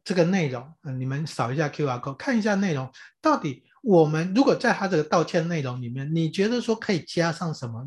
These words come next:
让他更有真诚，或是让这个老婆觉得说，哎，他的确这个道歉是有意义的，哦，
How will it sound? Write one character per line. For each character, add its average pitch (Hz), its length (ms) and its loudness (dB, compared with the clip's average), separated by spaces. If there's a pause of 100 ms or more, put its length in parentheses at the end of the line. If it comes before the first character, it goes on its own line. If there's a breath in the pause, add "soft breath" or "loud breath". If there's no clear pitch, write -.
让 180 220 -2
他 165 160 -6
更 160 240 -4
有 117 160 -4
真 147 300 -2
诚， - 180 -16 (600)
或 214 160 4
是 202 120 2
让 190 380 0 (220)
这 180 100 0
个 165 260 0
老 135 220 -2
婆 127 220 -6
觉 131 160 -4
得 131 120 -4
说， 143 240 -4 (260 soft breath)
哎， 147 120 0
他 180 120 0
的 143 220 -2
确 147 260 2 (280 loud breath)
这 196 100 2
个 160 180 2
道 160 220 2
歉 156 180 2
是 147 280 -4
有 135 220 -4
意 151 300 0
义 131 40 -2
的， 113 180 -8 (1200)
哦， 120 340 -2